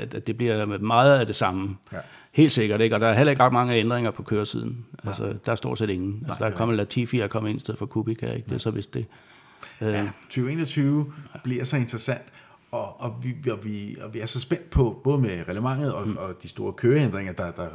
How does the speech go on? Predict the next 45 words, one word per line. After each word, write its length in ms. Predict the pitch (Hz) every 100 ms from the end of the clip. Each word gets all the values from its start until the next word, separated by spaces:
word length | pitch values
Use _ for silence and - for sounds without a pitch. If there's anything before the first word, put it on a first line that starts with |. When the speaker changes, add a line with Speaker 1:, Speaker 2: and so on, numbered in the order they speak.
| 78
Speaker 2:
højst 200 | - 113
sandsynligt 260 | - 92 -
også 180 | 113 135
kommer. 240 | 110 110 - - -
Så, 280 | - 113 92
så 180 | 85 104
ja, 220 | 98 107
som 180 | 131 117
du 80 | 98
siger, 200 | 110 110
vi 160 | 107
har, 100 | 101 101 107
vi, 120 | 101 _ - - - - - -
vi 80 |
skal 160 | 98 -
nok 180 | 104 123 -
tage 200 | 147 110
os 280 | 98 -
i, 320 | - 98 98 85 92 50 50 50
vi 60 |
skal 180 | 98 -
tage 120 | 131
os 60 | 101
selv 120 | 131
lidt 100 | 127
i 40 | 127
nakken, 280 | 104 107 120
og 160 | 90
ikke 220 | 117 120
sidde 200 | 123 117
og 60 | 117
kede 320 | - 123 135
os 140 | 113 104
i, 40 |
i 240 | 101 101 101
tyve 160 | 110
tyve. 340 | 101 113 110 131 135 - _ _ - _ _ _ _ _ _ _ _ _ -
Speaker 1:
Det, 240 | 151 139
øh, 200 | 110 104
kunne 180 | 101 -
man 80 | 101
godt 160 | 110 113
risikere. 340 | 107 127 76 -
Speaker 2:
Ja. 40 | 87 90 - - - _
Speaker 1:
Så. 140 | -